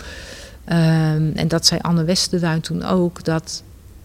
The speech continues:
ook Jezus eerst aan zichzelf dacht en pas daarna kon weggeven. Dus voordat Jezus de mensenmenigte toe ging spreken, zoals we het kennen in de Bijbel, ging hij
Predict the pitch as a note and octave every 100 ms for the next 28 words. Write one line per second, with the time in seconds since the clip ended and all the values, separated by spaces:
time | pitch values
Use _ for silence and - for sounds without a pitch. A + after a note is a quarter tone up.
0 | - - - - - - F#3+ - F3 G3+
1 | B3+ G3+ F3 - A3 A3 - F3+ D#3 D3+
2 | - A#3+ A#3 D#3 D3+ F3+ - - E3 E3
3 | - D#3+ F#3+ G#3 E3+ - E3 E3 G#3 -
4 | C3 C3 C#3 C3 - - - - - D3
5 | - G#3+ F#3 D#3+ G3+ A3+ F#3 - F3+ F#3+
6 | A#3 - G3+ E3+ E3+ - D#3 D3+ F3 -
7 | C#4+ C4+ G#3 - E3+ D#3 D#3 D3+ A3 G3+
8 | - D#3+ F3+ E3+ G3 F#3+ F3+ F3 D#3+ D3+
9 | G3+ A3 D3 D#3 - - - - - -
10 | - - - - - - A#3+ A3+ F#3+